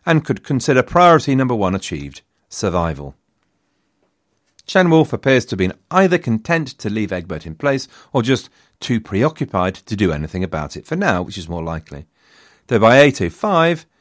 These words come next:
East Anglia, Kent, and Sussex were firmly back in the Mercian sphere of control, so Cenwulf would have been content that he recovered most of what Offa had had. We then know very little, unfortunately, of the next twenty years.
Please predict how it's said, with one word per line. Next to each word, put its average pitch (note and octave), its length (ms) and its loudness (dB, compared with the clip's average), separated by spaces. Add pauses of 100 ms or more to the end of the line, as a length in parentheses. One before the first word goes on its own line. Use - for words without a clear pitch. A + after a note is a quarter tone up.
(280)
East - 240 -8
Anglia, D#3 460 0 (320)
Kent, A#2+ 400 -4 (240)
and F3+ 220 0
Sussex - 520 -6 (520)
were - 60 -6
firmly B2+ 440 2
back F#2+ 320 -4
in F2 80 -12
the E2 100 -6
Mercian F2 540 -4
sphere D#2 460 -10
of - 160 -18
control, E2+ 600 0 (600)
so G#3 160 -2
Cenwulf A#2 500 0
would G2+ 120 -2
have F#2 80 -12
been F2+ 160 -6
content E2 520 -10 (680)
that F#2+ 140 -6
he G2 80 -4
recovered G2 440 -6
most F#2 440 -2 (100)
of F2+ 140 -8
what - 180 -8
Offa D#2 260 -8
had - 180 -16
had. G2 360 -4 (2750)
We G3 100 0
then D3+ 220 6
know C3+ 140 8
very A2 240 6
little, F2+ 300 -4
unfortunately, B2 640 -2
of D#2 160 -6
the F#2+ 80 -4
next - 280 -6
twenty D#2 280 -10
years. A2+ 480 -2